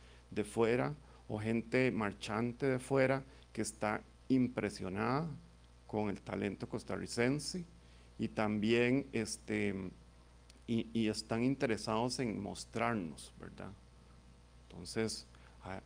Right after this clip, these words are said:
hay muchos esfuerzos, eh, privados en ese sentido. Entonces, yo me siento optimista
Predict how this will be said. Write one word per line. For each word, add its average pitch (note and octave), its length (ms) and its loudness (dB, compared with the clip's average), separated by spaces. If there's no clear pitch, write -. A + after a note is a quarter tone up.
hay G#2+ 200 0
muchos A#2+ 460 0
esfuerzos, B2+ 1000 2
eh, G2+ 80 -2
privados G#2+ 720 2
en G#2 120 -4
ese G#2 220 -4
sentido. G2 540 -4
Entonces, F#2+ 580 -8
yo C3 180 4
me D3 100 4
siento D#3 360 2
optimista A2 800 -2